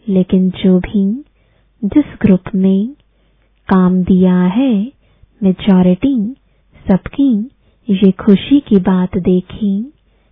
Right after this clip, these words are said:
कि सबने लिखा है कि हम diamond jubilee तक करके दिखाएंगे।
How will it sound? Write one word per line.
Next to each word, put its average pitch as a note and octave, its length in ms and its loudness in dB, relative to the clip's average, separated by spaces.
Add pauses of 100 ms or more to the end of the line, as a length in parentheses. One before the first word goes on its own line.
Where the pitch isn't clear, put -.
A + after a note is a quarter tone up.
(140)
कि G3+ 80 -2
सबने F#3+ 580 0
लिखा F#3+ 640 -2
है A3 500 0 (760)
कि G#3 80 0
हम F#3 260 2
diamond F#3+ 580 0
jubilee F3+ 480 -2
तक - 460 -8 (680)
करके F#3+ 420 2
दिखाएंगे। G3 760 0